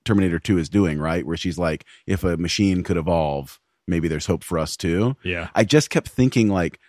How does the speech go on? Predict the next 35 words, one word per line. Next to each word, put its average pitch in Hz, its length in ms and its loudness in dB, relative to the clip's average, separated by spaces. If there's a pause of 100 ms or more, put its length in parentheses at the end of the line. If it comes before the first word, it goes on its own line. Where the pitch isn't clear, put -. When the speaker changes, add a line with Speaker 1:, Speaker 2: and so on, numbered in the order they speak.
(120)
Speaker 1:
this 110 200 0
idea 104 420 6
of 92 140 4
having 98 300 2
to 92 60 -2
find 92 320 0
common 90 320 -2
ground 90 320 -2
and 82 140 -4
make 80 220 -6
peace, 92 560 -2 (420)
and, 90 220 -2
like, 87 180 -2
a 90 60 0
John 90 360 0
Connor 87 600 0 (300)
<laughs> - 320 -18
being 107 240 6
the 98 100 2
guy 92 300 2
who 87 400 2
saves 95 280 0
humanity 87 380 0
by 82 160 -2
not 90 280 -2 (240)
fighting 90 460 0
the 87 60 0
machines, 80 440 -4
but, 85 160 -4
like, 76 300 -6 (240)
finding 82 460 -2
some 85 240 -2
way 80 140 0
to 78 80 0
coexist, 85 800 -2